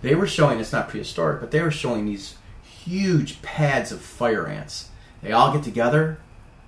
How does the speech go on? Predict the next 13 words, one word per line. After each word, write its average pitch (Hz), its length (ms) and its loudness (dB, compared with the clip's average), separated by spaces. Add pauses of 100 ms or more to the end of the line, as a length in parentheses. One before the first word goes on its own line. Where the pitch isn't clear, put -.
(300)
and 120 160 0
they 110 200 -2
interlock 139 580 2
together, 170 340 -4
and - 200 -4
then 113 80 -2
they 110 80 -2
make 107 180 -2
this - 160 -10
hill, 139 400 -2 (280)
and 120 120 0
they 110 80 -2
float - 720 0